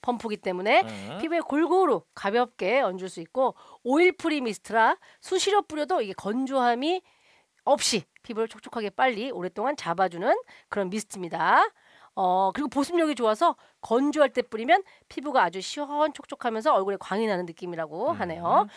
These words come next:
Speaker 1: 저도 사실은 늘 아침 저녁으로도 뿌리고 수시로 뿌리는
Speaker 2: 음.
Speaker 1: 그런 제품이기도 합니다. 자, 추천템.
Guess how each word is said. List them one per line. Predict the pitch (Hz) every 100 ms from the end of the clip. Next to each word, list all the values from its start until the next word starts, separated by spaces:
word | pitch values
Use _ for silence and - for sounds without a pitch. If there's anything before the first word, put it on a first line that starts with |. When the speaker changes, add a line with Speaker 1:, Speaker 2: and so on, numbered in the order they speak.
| - -
Speaker 1:
저도 | 269 320
사실은 | 339 311 339 415 - _ _ _
늘 | 226 269 160 _ _ _
아침 | 196 - 254
저녁으로도 | 226 208 190 175
뿌리고 | - 240 220 339 453
수시로 | - 285 254
뿌리는 | 240 262 220 165 - _ _
Speaker 2:
음. | 147 147
Speaker 1:
그런 | 180 208 381 -
제품이기도 | - - 196 170 170
합니다. | 185 233 160 165 262 - - - - -
자, | - 196 185
추천템. | - - - 349 330 392 330